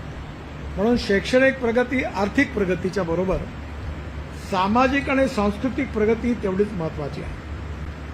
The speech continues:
कारण समाजामध्ये पैसा आला, शिक्षण आलं, पण समाजाच्या तरुण मुलावर जर संस्कार नसेल आणि मग जर हातभट्ट्या आणि दारू सुरू झाली,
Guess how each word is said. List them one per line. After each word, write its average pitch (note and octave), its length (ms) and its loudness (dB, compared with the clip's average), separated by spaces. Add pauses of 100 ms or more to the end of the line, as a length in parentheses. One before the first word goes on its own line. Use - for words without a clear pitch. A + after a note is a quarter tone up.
(280)
कारण A3+ 240 2
समाजामध्ये B3 760 4
पैसा G#3+ 380 4
आला, G#3 300 4 (640)
शिक्षण B3+ 340 2
आलं, E3 220 4 (1040)
पण A#3 140 4
समाजाच्या B3+ 680 4
तरुण A3+ 280 2
मुलावर A#3 420 4
जर B3 140 4
संस्कार G#3 520 0
नसेल F3 380 0 (1040)
आणि E3+ 120 -2
मग G#3 240 6
जर A#3+ 140 6
हातभट्ट्या G#3 600 4
आणि A#3 100 0
दारू G#3+ 280 6
सुरू G3 500 0
झाली, F#3+ 240 4